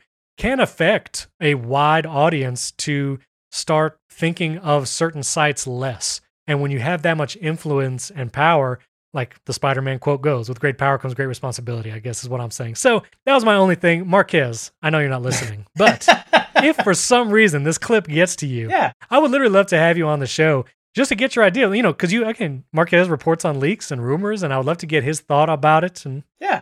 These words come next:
Speaker 2: and I, his, he does a great job in his videos. I really enjoy his videos.
Speaker 1: Oh my God. I mean, and I'll be totally honest, like, his is one of the first videos I watch whenever a product comes out.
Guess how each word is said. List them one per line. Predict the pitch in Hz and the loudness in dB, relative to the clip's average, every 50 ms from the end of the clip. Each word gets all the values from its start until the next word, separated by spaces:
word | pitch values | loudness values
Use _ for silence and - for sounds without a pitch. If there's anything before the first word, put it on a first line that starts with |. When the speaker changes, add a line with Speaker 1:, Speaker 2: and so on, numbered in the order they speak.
| - _ _ | -6 _ _
Speaker 2:
and | 151 151 | 0 0
I, | 190 214 160 170 | 2 2 2 0
his, | 175 190 175 160 | -2 -4 -6 -4
he | 196 170 175 220 | 0 2 2 2
does | 233 - 226 | 2 0 0
a | 214 | 2
great | - 190 202 196 | 4 4 4 4
job | 196 208 220 240 175 | 4 2 2 2 2
in | 127 | -2
his | 117 104 | -6 -6
videos. | 101 107 104 101 95 101 | -6 -8 -8 -8 -6 -6
I | 117 | -6
really | 123 139 143 143 143 | -6 -6 -6 -8 -10
enjoy | 139 139 151 135 | -10 -10 -10 -10
his | 110 95 | -10 -12
videos. | 90 92 | -8 -2
Speaker 1:
Oh | 254 269 175 | 0 0 0
my | 151 143 143 | 0 -2 -4
God. | 180 - | -4 -4
I | - 190 | -2 0
mean, | 220 233 220 190 - _ _ | 0 0 0 -2 -6 _ _
and | 220 208 | 0 2
I'll | 240 262 247 | 2 2 2
be | 247 | 0
totally | - 262 233 208 202 | 0 0 2 2 2
honest, | 240 240 156 120 | 2 0 0 0
like, | 147 - | -2 0
his | - 196 254 233 | 0 0 0 0
is | 226 190 | -4 -4
one | 170 170 196 202 | -2 -2 0 0
of | |
the | 165 147 | 0 -2
first | - - 185 190 170 | -2 -2 -2 -2 -2
videos | 165 175 170 165 151 143 | -2 -2 -2 0 0 0
I | 139 | 0
watch | 135 131 135 135 135 - | 0 0 -2 -2 -2 -4
whenever | 143 139 147 151 | -6 -4 -4 -4
a | 147 | -4
product | - 143 139 127 120 - | -2 -4 -4 -4 -4 -8
comes | 127 120 110 | -10 -12 -10
out. | - 110 101 104 | -12 -12 -14 -16